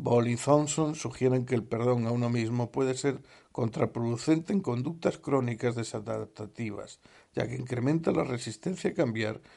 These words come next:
y disminuye la motivación para hacerlo. Específicamente, el perdón a uno mismo incrementa la probabilidad de permanecer en la fase de precontemplación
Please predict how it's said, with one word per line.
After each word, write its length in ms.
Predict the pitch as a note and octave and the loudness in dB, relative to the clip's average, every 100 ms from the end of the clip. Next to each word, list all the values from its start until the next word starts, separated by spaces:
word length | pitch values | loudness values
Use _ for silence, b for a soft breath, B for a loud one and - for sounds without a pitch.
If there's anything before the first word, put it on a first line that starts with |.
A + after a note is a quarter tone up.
| B - | B -4
y 60 | A#2+ | 0
disminuye 720 | A#2 A2 A2+ C3+ F3 A#2+ G#2+ | 2 2 0 2 2 0 -2
la 100 | A2 | -2
motivación 600 | A2 - G#2+ G#2 G#2+ G2 | -6 -6 -6 -6 -8 -6
para 200 | G#2 G#2 | -4 -4
hacerlo. 560 | - - G2 - - _ _ _ B B B B B | -8 -12 -12 -14 -20 _ _ _ B B B B B
Específicamente, 960 | D3 - A#2 B2+ A2+ A2+ A#2 A#2+ G#2+ | -6 -2 0 0 2 2 2 2 0
el 100 | A2 | -4
perdón 380 | A2 A#2 B2 A#2+ | -2 0 2 2
a 40 | A#2+ | 2
uno 180 | A#2+ | 0
mismo 340 | B2 A2+ G#2+ A#2 | 0 0 -2 -4
incrementa 580 | A2 A2+ A#2 B2+ A#2+ B2 | -4 -4 -2 -2 0 0
la 120 | A#2 | 0
probabilidad 680 | A#2 A#2 A2+ A2 A2 A#2 | -2 -2 -4 -6 -4 -2
de 80 | A#2 | -2
permanecer 800 | A2 A2 A2 A2 G#2+ - A2+ - b b b | -2 -6 -4 -6 -6 -6 -6 -8 b b b
en 100 | B2+ | -6
la 80 | A#2+ | -6
fase 340 | - C3+ B2+ | 2 2 2
de 160 | B2 A#2 | 0 0
precontemplación 1200 | - C#3+ D3+ D3+ A#2 A2+ A#2 A2+ G#2+ - A2+ A2 | -4 2 2 4 0 0 -4 -4 -8 -6 -6 -6